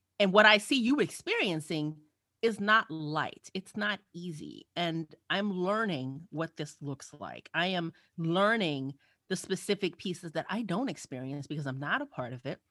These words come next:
And so as I call it, you're gonna eat some Nike. You're gonna put your foot in your mouth a whole lot of times.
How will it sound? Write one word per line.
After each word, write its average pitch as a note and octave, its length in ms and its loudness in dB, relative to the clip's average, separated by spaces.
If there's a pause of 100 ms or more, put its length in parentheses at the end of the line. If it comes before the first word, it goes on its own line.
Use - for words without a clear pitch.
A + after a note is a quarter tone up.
(840)
And E3+ 140 -6
so D3+ 140 -2
as D3 140 0
I D#3 100 2
call C#3+ 240 0
it, C#3 120 -6
you're F3+ 160 2
gonna G#3+ 240 2
eat F#3+ 160 -6
some B3+ 160 -4
Nike. C#3 320 -6
You're A#3+ 80 -14 (520)
gonna E3+ 120 -10
put - 180 -10
your C4+ 60 -20
foot - 220 -12
in E3 60 -10
your D#3 100 -6
mouth A#2+ 260 -6
a - 60 -16
whole D3 140 -6
lot E3+ 180 -4
of C4+ 80 -14
times. D3+ 480 -4